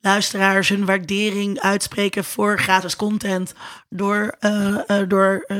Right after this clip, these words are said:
op deze manier te steunen. Dat vind ik heel tof, omdat je daarmee je onafhankelijkheid, eh, bewaart. Eh, daarnaast zijn er natuurlijk ook subsidies,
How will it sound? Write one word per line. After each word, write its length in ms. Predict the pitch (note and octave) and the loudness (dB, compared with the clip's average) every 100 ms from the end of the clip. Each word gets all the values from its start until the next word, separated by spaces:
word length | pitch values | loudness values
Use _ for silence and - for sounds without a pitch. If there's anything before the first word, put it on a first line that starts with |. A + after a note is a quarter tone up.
| G3+ | -4
op 100 | - | -4
deze 180 | G#3 G3+ | -4 -2
manier 200 | G3+ G3 | -2 -2
te 80 | E3 | -2
steunen. 560 | - G#3 G3 G#3 A#3 B3 _ _ _ | -4 0 0 2 0 -4 _ _ _
Dat 160 | A#3 A#3+ | 0 0
vind 120 | A3 | -2
ik 60 | A3 | -2
heel 160 | G#3 | -2
tof, 380 | - A#3 - - - - - | 2 0 0 -10 -16 -20 -20
omdat 220 | - G#3+ G#3 | -6 -4 0
je 60 | |
daarmee 460 | G#3 G#3 G#3 G#3 G3+ | 2 2 2 0 0
je 140 | G#3 | 0
onafhankelijkheid, 880 | G#3 G#3 G3+ G3+ G#3+ F#3 F#3 F#3 - - - _ _ _ | 0 -2 -2 -2 -2 0 0 0 -6 -14 -20 _ _ _
eh, 180 | F#3+ F3+ | 2 2
bewaart. 640 | F3 E3+ F3+ G3+ B3+ - - - - - _ | 2 4 4 4 0 -6 -18 -20 -20 -20 _
Eh, 560 | G#3 G3+ G3+ G3 F#3+ F#3+ - | -4 -2 -2 0 2 0 -2
daarnaast 440 | G#3+ G3 G#3 G3+ - | -2 2 2 0 -4
zijn 180 | F#3+ | -4
er 440 | F#3+ F#3+ F#3 F3+ G3 | 0 2 2 0 -6
natuurlijk 300 | F#3 F3+ E3 | -6 -6 -6
ook 100 | D#3 | -6
subsidies, 840 | F#3+ - A3 G#3 A3 G#3 - - | -4 -2 2 2 4 4 2 -2